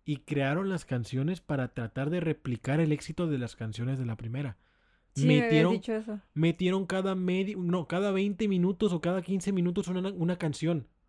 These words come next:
Speaker 1: O sea, fácilmente de la hora y media que dura la película, la mitad son canciones.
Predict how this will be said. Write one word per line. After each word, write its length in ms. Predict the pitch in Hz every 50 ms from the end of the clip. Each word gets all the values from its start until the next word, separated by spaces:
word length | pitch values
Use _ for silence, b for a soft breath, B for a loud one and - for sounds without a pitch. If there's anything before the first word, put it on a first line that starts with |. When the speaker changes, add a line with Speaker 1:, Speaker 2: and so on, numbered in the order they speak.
| _ _ _ _ _ _ _ _ _ _ _ _ _ _
Speaker 1:
O 80 | - 139
sea, 240 | 135 160 165 156 b b b b b b b _
fácilmente 720 | - 175 190 175 - 214 202 196 196 202 180 196 175 160
de 100 | 156 151
la 100 | 165 180
hora 120 | 196 202
y 60 | 202
media 240 | 185 190 190 196 175
que 120 | - 160
dura 200 | 151 160 170 185
la 140 | 170 160 147
película, 440 | - 139 143 190 - - 220 202 180
la 140 | 175 165 156
mitad 280 | 151 143 - - 180
son 180 | - - 185 180
canciones. 640 | 175 175 156 135 - 156 175 196 180 127 - - -